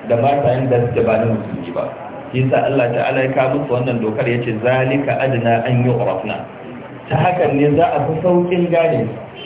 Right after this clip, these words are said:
Kai kana ganin mace idan ta fito da hijabi irin na shari'a,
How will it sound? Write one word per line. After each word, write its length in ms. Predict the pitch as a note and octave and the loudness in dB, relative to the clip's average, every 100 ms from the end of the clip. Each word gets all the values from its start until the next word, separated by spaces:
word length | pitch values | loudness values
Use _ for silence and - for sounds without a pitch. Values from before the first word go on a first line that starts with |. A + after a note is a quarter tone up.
| - | -6
Kai 240 | F3+ F3+ | -2 0
kana 240 | F#3+ F#3 C#3 | 2 2 2
ganin 320 | C#3 C#3+ D3+ | 2 0 2
mace 160 | A#2+ C3 | 0 0
idan 240 | B2+ C3+ C#3 | -2 -2 -2
ta 80 | - | -2
fito 220 | D3+ D3 | -2 0
da 40 | A#2 | 0
hijabi 460 | A#2 A#2+ C#3 C#3+ A2+ | -2 0 0 0 -2
irin 160 | B2+ A#2 | -2 -2
na 100 | A#2 A#2 | -2 -2
shari'a, 300 | - E2 | -2 -4